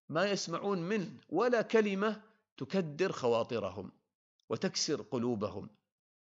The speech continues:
يعني سبحان الله، شوف كلام، كلام الأنبياء، كلام المخلصين،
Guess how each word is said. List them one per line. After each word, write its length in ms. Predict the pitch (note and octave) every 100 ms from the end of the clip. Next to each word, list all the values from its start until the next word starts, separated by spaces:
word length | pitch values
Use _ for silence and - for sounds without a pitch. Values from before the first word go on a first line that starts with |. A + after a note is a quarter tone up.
| _ _ _ _ _ _ -
يعني 360 | - A2+ C#3 -
سبحان 280 | - -
الله، 100 | F3+
شوف 220 | - A3+ -
كلام، 480 | F3 E3 C#3 A2+
كلام 300 | - B2+ C3+
الأنبياء، 680 | C3+ A2+ A2 G2 G#2+ A2 G#2
كلام 340 | G2 - D3 C#3+
المخلصين، 720 | G#2+ G#2+ F#2+ G2+ A2+ A2 F#2+